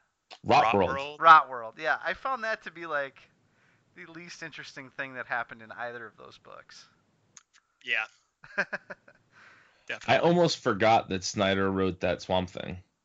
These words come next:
Speaker 3: Yeah. Well, he wrote,
Speaker 1: 'Cause
Speaker 3: he
Speaker 1: he
Speaker 3: only,
Speaker 1: has done
Speaker 3: he, he only wrote it till issue, like, I don't know, twenty or something.
Speaker 2: It was, uh,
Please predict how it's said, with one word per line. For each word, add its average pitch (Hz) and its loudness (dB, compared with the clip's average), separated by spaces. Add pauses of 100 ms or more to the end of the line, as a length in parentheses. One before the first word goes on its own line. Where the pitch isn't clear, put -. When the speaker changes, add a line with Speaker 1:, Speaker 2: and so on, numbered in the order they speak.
(140)
Speaker 3:
Yeah. 120 -2 (2250)
Well, 147 0
he 156 -8
wrote, 170 -8
Speaker 1:
'Cause 95 -4
Speaker 3:
he 180 -6
Speaker 1:
he 156 2
Speaker 3:
only, 175 6
Speaker 1:
has 170 0
done 156 -2
Speaker 3:
he, 202 -12 (120)
he 160 -12
only 220 -8
wrote 185 -2
it 175 -6
till 147 -10
issue, 143 -14
like, 113 -8 (1400)
I 127 -10
don't 127 -8
know, 113 -12 (140)
twenty 127 -12
or 131 -14
something. 147 -16 (440)
Speaker 2:
It 143 4
was, 147 0
uh, 160 0